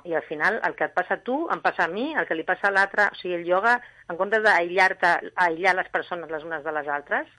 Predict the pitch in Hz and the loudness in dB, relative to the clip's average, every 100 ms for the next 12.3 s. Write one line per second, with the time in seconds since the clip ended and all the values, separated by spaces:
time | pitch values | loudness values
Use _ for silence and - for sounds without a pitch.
0 | _ - 165 170 196 202 208 - 202 214 | _ -4 2 4 4 2 -2 -2 -2 0
1 | 196 175 165 185 180 196 185 185 - 196 | 0 0 -2 -2 -2 0 0 0 2 2
2 | 185 185 170 180 175 175 180 170 165 - | 2 0 0 2 2 0 2 0 -2 -2
3 | 175 156 156 160 143 190 175 190 _ - | 0 0 -2 -6 -8 -4 -2 -2 _ -20
4 | - _ - 160 180 180 190 185 180 180 | -20 _ -16 -12 -8 -6 -4 -2 -2 -2
5 | 180 180 - 160 165 185 190 180 151 143 | -2 -4 -6 -8 -6 -6 -8 -8 -6 -8
6 | 151 165 143 - 170 - - 160 147 - | -12 -14 -14 -10 -10 -8 -4 -4 -6 -12
7 | 180 - 165 - - - - _ _ - | -10 -4 -4 -4 -20 -20 -20 _ _ -4
8 | 160 147 - 175 156 151 160 - 196 180 | -2 2 2 0 0 -2 0 2 4 4
9 | 175 190 180 180 180 170 165 202 - 170 | 4 2 0 0 2 2 2 -2 -4 -4
10 | 160 165 196 175 151 143 143 170 170 - | -2 -4 -2 -4 -6 -6 -8 -6 -6 -8
11 | - 139 143 151 165 170 156 175 165 156 | -8 -10 -8 -6 -2 -2 -2 -4 -2 -2
12 | 151 160 | -2 -4